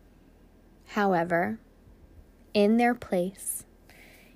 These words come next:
you notice you have an opal essence, shimmery fin. You have been transformed into a mermaid. And you are being called into the healing waters of the ocean.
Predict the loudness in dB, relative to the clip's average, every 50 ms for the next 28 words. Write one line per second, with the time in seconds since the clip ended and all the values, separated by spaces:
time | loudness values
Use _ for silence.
0 | -6 -2 2 4 4 6 6 6 6 4 2 0 -2 -2 -2 -2 0 0 0 0
1 | 0 0 -2 -4 -4 -6 -6 -4 -2 -2 -2 -2 -2 -4 -4 -2 -2 -4 -6 -6
2 | -6 -8 -8 -8 -8 -8 -10 -10 -12 -12 -12 -14 -16 -20 -20 -20 -20 -20 -20 -20
3 | -20 -20 -20 -20 _ _ -20 -20 -14 -10 -8 -4 0 0 2 2 2 0 0 -2
4 | -4 -6 -10 -10 -8 -8 -6 -6 -8 -10 -12 -16 -20 _ -20 -20 -20 -20 _ _
5 | _ -20 _ -20 -20 _ -20 -20 _ _ _ -20 -20 _ -12 -4 0 2 4 4
6 | 4 4 4 4 2 2 0 -2 -2 -2 -4 -4 -4 -4 -4 -4 -6 -8 -10 -4
7 | 0 0 0 2 0 -2 -4 -6 -8 -8 -6 -6 -6 -6 -6 -6 -6 -6 -6 -6
8 | -6 -8 -8 -8 -8 -8 -10 -10 -12 -14 -16 -18 -20 -20 -20 -20 _ _ -20 _
9 | _ _ _ -20 -20 _ -20 -20 -20 -20 -20 -20 -20 _ _ -20 -20 -20 -20 -20
10 | -20 -20 -16 -6 0 2 4 4 6 6 6 6 6 6 4 2 0 -2 -2 -2
11 | -4 -4 -2 0 2 2 2 2 2 0 -2 -6 -6 -2 0 0 0 0 -2 -2
12 | -2 -2 -4 -4 -2 0 0 2 0 0 -2 -2 -2 -2 -2 -2 -2 -4 -4 -4
13 | -6 -8 -10 -10 -10 -8 -8 -8 -8 -8 -10 -10 -10 -12 -12